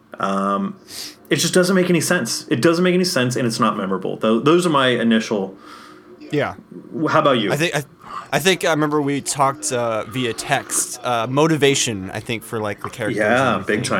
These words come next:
Speaker 1: time.
Speaker 2: And, um, yeah, I did feel like the first half was kinda jumbled a little bit,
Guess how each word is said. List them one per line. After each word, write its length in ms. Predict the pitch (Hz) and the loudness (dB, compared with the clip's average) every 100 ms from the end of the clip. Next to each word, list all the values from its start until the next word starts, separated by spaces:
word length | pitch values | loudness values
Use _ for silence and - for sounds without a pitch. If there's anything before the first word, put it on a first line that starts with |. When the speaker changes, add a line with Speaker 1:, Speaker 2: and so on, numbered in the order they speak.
| 87 | -4
Speaker 1:
time. 40 | - - - - - - - - 110 | -10 -20 -20 -20 -20 -20 -20 -12 -4
Speaker 2:
And, 360 | 113 107 110 | -2 -2 -4
um, 340 | 110 104 104 - | -4 -4 -6 2
yeah, 140 | 151 | 4
I 60 | 143 | 4
did 160 | 160 | 2
feel 160 | - 175 | 0 0
like 140 | 156 | 0
the 60 | 127 | -2
first 300 | - 135 127 | -6 -6 -4
half 240 | 135 120 | -6 -6
was 140 | 120 - | -8 -12
kinda 240 | 131 107 | -10 -10
jumbled 440 | 90 110 113 110 101 | -8 -6 -6 -6 -8
a 40 | |
little 200 | 98 104 | -6 -6
bit, 280 | 101 101 - | -6 -6 -8